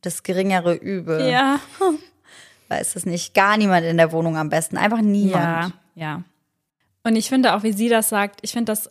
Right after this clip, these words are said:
Speaker 2: unheimlich, wenn du am Abend denkst, „Ja, ganz sicher ist das meine Freundin.“
Speaker 1: Mhm.
Speaker 2: Und am nächsten Morgen hörst du dann, sie war's gar nicht. Und dann denkst du dir so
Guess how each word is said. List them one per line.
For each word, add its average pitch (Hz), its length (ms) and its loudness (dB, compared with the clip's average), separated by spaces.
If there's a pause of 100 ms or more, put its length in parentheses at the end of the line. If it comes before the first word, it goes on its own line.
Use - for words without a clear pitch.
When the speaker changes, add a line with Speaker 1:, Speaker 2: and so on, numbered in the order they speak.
(120)
Speaker 2:
unheimlich, 254 500 0
wenn 220 140 -2
du 202 240 -4
am 196 140 -6
Abend 208 360 0
denkst, 208 540 -4 (140)
„Ja, 185 280 0
ganz 185 280 -2
sicher 196 200 -6
ist 185 140 -6
das - 100 -8
meine 180 220 -4
Freundin.“ 220 440 -2 (420)
Speaker 1:
Mhm. 175 240 -2
Speaker 2:
Und 226 80 2
am 214 100 2
nächsten 240 240 0
Morgen 214 180 0
hörst 220 160 0
du 208 40 -4
dann, 202 160 -2
sie 202 120 -4
war's 240 300 0
gar 175 160 0
nicht. 208 180 -6
Und 208 140 -4
dann 190 180 -6
denkst 190 220 -6
du 196 80 -8
dir 190 160 -4
so 185 260 -4